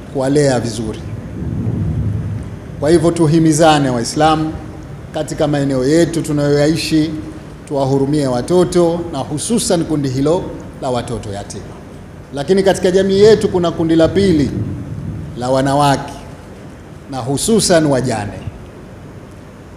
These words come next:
Tunawaona kila siku makundi makubwa ya wajane wanavyohangaika. Tunao wajibu kama Waislamu katika jamii zetu, na hiyo ni moja ya kazi ya misikiti yetu.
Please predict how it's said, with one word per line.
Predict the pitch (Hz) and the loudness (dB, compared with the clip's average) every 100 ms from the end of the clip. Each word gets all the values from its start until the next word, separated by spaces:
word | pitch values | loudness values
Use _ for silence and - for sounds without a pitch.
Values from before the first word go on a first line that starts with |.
| - | -12
Tunawaona | 135 139 156 180 160 | -6 2 4 6 6
kila | 165 165 156 | 4 6 6
siku | - 175 175 165 170 - - - - - - - | 4 0 2 0 0 -2 -8 -12 -16 -18 -18 -8
makundi | 147 147 170 156 | -8 -2 2 2
makubwa | 147 123 180 190 170 | 2 2 2 6 8
ya | 156 | 8
wajane | 156 160 170 170 165 | 6 6 6 4 2
wanavyohangaika. | 143 127 127 123 135 160 165 165 165 - - - - - - - - - - - | 2 0 0 0 2 0 2 -2 -2 -10 -14 -16 -16 -16 -16 -16 -16 -14 -12 -4
Tunao | 147 170 160 | 2 6 8
wajibu | 160 156 156 131 113 - - - - | 8 8 4 0 -4 -8 -14 -16 -8
kama | 139 139 | -2 0
Waislamu | 135 135 160 175 190 185 | 0 0 2 4 4 2
katika | 165 - 160 | 0 0 2
jamii | 151 143 139 | 4 4 2
zetu, | 107 113 - - - - - - - - - - - 139 | 2 2 0 -6 -10 -12 -14 -16 -16 -16 -16 -16 -12 -4
na | 143 | 0
hiyo | 170 196 185 | 6 8 8
ni | 175 | 6
moja | 196 208 196 | 6 6 8
ya | 170 | 6
kazi | 175 175 156 156 | 6 6 8 4
ya | |
misikiti | 151 143 151 139 139 143 | 4 2 0 0 0 4
yetu. | 143 143 | 4 2